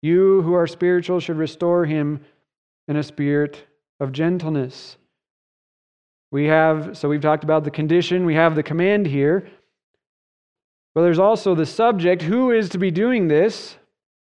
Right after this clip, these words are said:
and the manner, how are we to be doing this? How are we to restore?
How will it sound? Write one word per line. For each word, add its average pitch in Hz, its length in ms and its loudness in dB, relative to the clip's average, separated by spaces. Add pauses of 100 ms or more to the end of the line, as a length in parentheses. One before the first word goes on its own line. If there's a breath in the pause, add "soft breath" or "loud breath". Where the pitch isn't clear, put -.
(460)
and 175 320 -2
the 185 60 2
manner, 185 480 2
how 220 420 2
are 202 140 2
we 151 160 -2
to 139 140 -8
be 135 100 -2
doing 123 360 -6
this? 127 180 -10
How 196 180 2
are 220 140 2
we 160 120 0
to 131 120 -6
restore? 120 640 -6